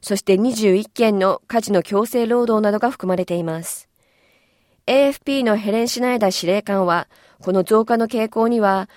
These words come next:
オーストラリアにおけるこれらの犯罪に対する一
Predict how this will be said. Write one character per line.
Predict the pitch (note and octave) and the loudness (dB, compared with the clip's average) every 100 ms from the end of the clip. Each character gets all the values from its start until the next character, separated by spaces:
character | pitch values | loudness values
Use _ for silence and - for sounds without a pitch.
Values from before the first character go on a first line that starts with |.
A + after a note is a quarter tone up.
| _ | _
オ | G3 A3+ | 0 0
ー | |
ス | B3+ | 0
ト | B3 | 0
ラ | B3 | 0
リ | B3 A3 | 2 2
ア | |
に | F#3+ | 2
お | F3 | 0
け | G3 F3+ | -2 -2
る | F#3 F#3 - _ _ | -2 -4 -10 _ _
こ | - | 0
れ | A3 | 2
ら | B3+ | 2
の | A3+ | 0
犯 | F#3 F#3+ G#3 | -2 -2 0
罪 | G#3+ G#3+ | 0 -2
に | G#3 | -2
対 | G#3+ G#3+ | -4 -4
す | F#3+ | -4
る | F#3 - | -4 -4
一 | E3+ | -8